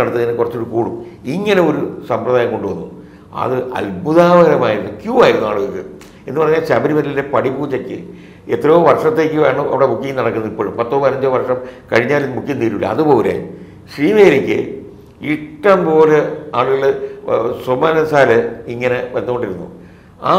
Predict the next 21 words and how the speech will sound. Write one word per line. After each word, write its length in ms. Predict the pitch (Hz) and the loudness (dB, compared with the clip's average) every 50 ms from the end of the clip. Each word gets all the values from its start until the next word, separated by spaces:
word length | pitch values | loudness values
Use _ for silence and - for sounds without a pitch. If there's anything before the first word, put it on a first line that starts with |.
| 202 196 156 | 2 2 2
ഒരു 80 | 143 127 120 135 | 0 2 2 2
വരുമാനവും 520 | 135 139 135 135 123 117 117 117 117 - - - - - - - - - - - - - 123 | 2 4 2 2 2 2 0 -2 -4 -6 -8 -12 -16 -18 -20 -20 -20 -20 -20 -20 -14 -12 -6
ഇപ്പോൾ 140 | 95 120 135 - 120 | -4 -2 -2 -2 -2
പുതിയ 160 | 131 147 156 127 | -2 -2 0 0
ഭരണസമിതി 460 | 123 113 117 131 127 123 117 117 120 117 113 | 0 0 0 -2 -4 -4 -4 -4 -2 -2 -2
വന്നപ്പോൾ 340 | 107 110 - 113 110 104 101 - - - - - - - - - 113 | -4 -4 -6 -6 -6 -6 -6 -8 -10 -14 -18 -20 -20 -20 -18 -8 -2
മാറി. 220 | 113 113 110 101 - - - - - - - - | -2 -2 0 -2 -6 -10 -14 -16 -20 -20 -8 -4
അത് 100 | 160 165 180 196 | -2 0 2 2
കാരണം 200 | 190 185 202 202 | 2 2 0 -2
എന്താ 100 | 202 196 | -2 -2
പറയുക, 240 | 190 190 190 185 180 165 | -2 -2 0 0 0 2
അത് 80 | 170 175 180 175 - - - - - | 2 2 2 0 -2 -6 -10 -2 0
കെടുകാര്യസ്ഥതയുള്ള 1040 | 135 143 156 170 175 185 196 202 202 196 202 190 - - 190 196 196 180 165 160 160 156 156 | 2 4 6 6 8 8 8 8 8 8 6 4 2 0 2 4 4 4 4 4 2 2 2
ഒരു 100 | 147 143 147 - | 2 0 0 -2
കമ്മിറ്റിയാണ് 420 | 131 117 120 127 127 127 123 113 117 - | -4 -2 -2 -2 -2 -2 -2 -2 -2 -4
ഇപ്പോൾ 140 | 107 104 98 | -4 -4 -4
ഉള്ളത്. 200 | 90 85 78 - - - - - - - - - | -6 -8 -10 -12 -14 -18 -20 -20 -20 -16 -10 -4
മൂന്നംഗ 340 | 110 139 156 156 147 139 143 - 113 | -2 -2 0 0 0 -2 -2 0 0
കമ്മിറ്റിയിൽ, 480 | 113 110 123 135 131 - 104 101 - - 107 - - - - - - - - - | 0 0 0 -2 -2 -2 -4 -6 -6 -6 -8 -10 -12 -14 -18 -20 -20 -14 -8 -4
മൂന്നംഗ 440 | 127 165 190 185 180 170 - - 143 - 135 | -2 -2 0 2 4 4 4 4 2 0 0
കമ്മിറ്റിയിൽ 420 | 117 113 127 123 123 127 127 123 | 0 0 0 -2 -2 -4 -6 -6